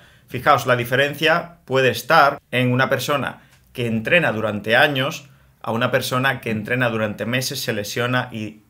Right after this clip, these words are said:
abandona la práctica deportiva, definitivamente. Por lo tanto, para mí esa es una diferencia brutal.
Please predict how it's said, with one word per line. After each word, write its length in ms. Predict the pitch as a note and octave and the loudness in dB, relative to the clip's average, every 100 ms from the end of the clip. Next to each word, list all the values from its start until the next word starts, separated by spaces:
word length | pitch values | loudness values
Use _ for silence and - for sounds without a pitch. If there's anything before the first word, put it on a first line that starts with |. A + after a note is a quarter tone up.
| _ _ _ | _ _ _
abandona 560 | - G#2+ G#2+ A2 C#3 A#2+ | 0 0 0 2 2 2
la 140 | G#2 | 0
práctica 400 | - G#2 - - | -6 -10 -10 -6
deportiva, 640 | G#2 G2 G2 G2 G#2 G#2 - _ | -6 -4 -8 -8 -8 -8 -12 _
definitivamente. 920 | G#2+ G2+ A2 G#2+ G#2+ G#2 G2+ F#2+ - - - - | -10 -6 -4 -4 -4 -6 -8 -10 -16 -20 -20 -18
Por 120 | - | -6
lo 80 | A#2 | 2
tanto, 300 | B2 B2+ C3+ | 4 4 2
para 160 | B2 | 2
mí 240 | G#2+ B2 B2+ | 2 0 0
esa 200 | B2 B2 | 0 0
es 140 | A#2+ | 0
una 100 | A#2+ | -2
diferencia 580 | A#2 A2+ A2+ A2+ B2 B2 | -4 -2 -2 -2 0 0
brutal. 600 | G#2+ G2+ G2+ G2 F#2 - | 0 -6 -6 -6 -6 -8